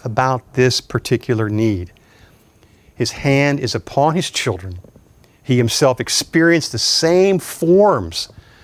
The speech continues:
of the threats and the temptations that go along with those threats. And he knows the wickedness that surrounds the church even in our own day.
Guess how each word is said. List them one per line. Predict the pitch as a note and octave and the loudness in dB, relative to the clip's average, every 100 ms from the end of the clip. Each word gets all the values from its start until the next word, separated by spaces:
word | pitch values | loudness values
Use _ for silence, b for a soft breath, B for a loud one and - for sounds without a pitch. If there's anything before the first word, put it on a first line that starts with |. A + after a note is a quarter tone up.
| b b b | b b b
of | B2 | -8
the | A2+ | -6
threats | - - E3 G3 - - - b b b | -6 2 2 2 -2 -4 -6 b b b
and | A2+ | -6
the | G#2+ | -4
temptations | - G#2+ - E3+ F3 F#3+ D#3 | -2 -2 2 2 2 2 0
that | A#2+ | 0
go | A#2+ A2+ | 0 0
along | A2 A#2+ E3 F#3 | 2 2 4 2
with | F3 | 2
those | F#3 F3 - | 2 2 0
threats. | E3 E3+ G#2 - - - - b b b b b b b | 2 2 0 -4 -6 -8 -14 b b b b b b b
And | A2+ A2 | -2 2
he | |
knows | A#2+ C#3+ D#3 D3+ - | 4 6 4 2 0
the | A#2+ | 0
wickedness | C3+ D3 C#3 G#2+ G2 - - - | 0 0 -2 -2 -4 -6 -6 -2
that | A#2 - | -2 -2
surrounds | C3+ A2 B2 B2+ A#2+ | -2 0 2 0 -2
the | - | -6
church | - C#3+ A#2 G#2+ - | -4 0 0 -2 -6
even | A#2+ A#2+ A2+ A2 | -2 0 -2 -2
in | A#2 A2 - | -4 -4 -2
our | A2 G#2+ G#2 - | 0 0 0 -4
own | G#2 G2+ F#2 | -4 -2 -4
day. | F#2 G#2 G2+ D2 | 0 2 2 -2